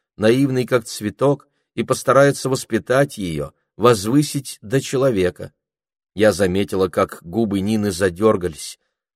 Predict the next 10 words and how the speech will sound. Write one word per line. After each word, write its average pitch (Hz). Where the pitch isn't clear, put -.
Протасов 98
сказал: 110
"Но 98
этого 135
никогда 110
не 120
будет. 95
Он 92
какой-то 104
загадочный. 95